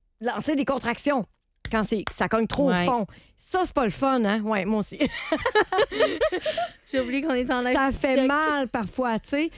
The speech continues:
Speaker 1: Donc,
Speaker 2: Ouais.
Speaker 1: ça crée des, vraiment des contractions là, de règles ou de, de, ça, c'est vraiment,
Speaker 2: Oui, oui,
Speaker 1: euh,
Speaker 2: oui.
Speaker 1: contractions
Speaker 2: Je sais ce que
Speaker 1: d'utérus,
Speaker 2: tu veux
Speaker 1: lors
Speaker 2: dire.
Speaker 1: d'un accouchement. Mais il y en a chez qui, au contraire, ça crée un orgasme.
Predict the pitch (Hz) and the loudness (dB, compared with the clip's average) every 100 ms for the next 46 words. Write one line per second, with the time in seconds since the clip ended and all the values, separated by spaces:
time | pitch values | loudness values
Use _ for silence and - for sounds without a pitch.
0 | - 190 254 254 247 254 226 - 359 277 | -12 -2 2 4 2 0 -2 -2 0 0
1 | 170 175 226 320 330 - 247 233 226 - | 0 0 2 2 0 0 -2 0 -4 -2
2 | 294 320 285 254 214 202 - 269 285 233 | 0 2 2 2 0 0 0 0 2 0
3 | 190 202 196 185 190 190 185 180 170 180 | 2 2 0 0 0 2 2 0 0 -2
4 | 160 - 135 - 214 240 240 233 233 233 | -6 -8 -12 -2 2 4 4 2 0 -2
5 | 220 226 233 277 269 269 240 208 233 214 | -6 -4 -2 0 -2 0 0 0 0 0
6 | 220 233 233 233 - 220 - - _ - | 0 0 0 -4 -6 -6 -6 -10 _ -20
7 | - - 226 349 349 269 339 277 - 330 | -20 -4 0 0 2 0 0 -2 0 2
8 | 370 - 226 226 - 339 440 - 233 - | 2 2 0 0 0 -2 -2 -4 -6 -4
9 | 302 269 208 208 180 214 320 - 202 | -4 0 0 0 0 0 0 -2 -2